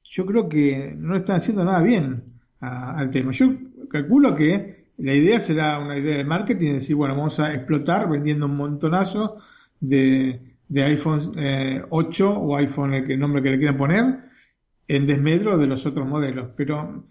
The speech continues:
hubiese sido más honesto para con nosotros sacar los nuevos modelos en de tres tamaños distintos, cuatro siete, cinco cinco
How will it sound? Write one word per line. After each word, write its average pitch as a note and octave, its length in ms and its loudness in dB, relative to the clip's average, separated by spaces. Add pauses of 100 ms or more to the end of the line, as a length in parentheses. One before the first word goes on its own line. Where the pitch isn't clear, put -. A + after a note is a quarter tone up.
(300)
hubiese A3 360 4
sido D3+ 380 2
más E3+ 280 0
honesto G#3 580 2
para C3+ 220 -2
con C#3 160 -6
nosotros A3+ 600 2 (680)
sacar C3 680 -4
los B2 220 -8
nuevos F3 240 2
modelos G#3 580 2
en C3+ 120 -8
de B2+ 100 -6
tres D3 240 -6
tamaños D3 300 -2
distintos, F3 440 0
cuatro E3 280 -2
siete, C#3 340 -2
cinco D3 320 -2
cinco B2+ 580 -4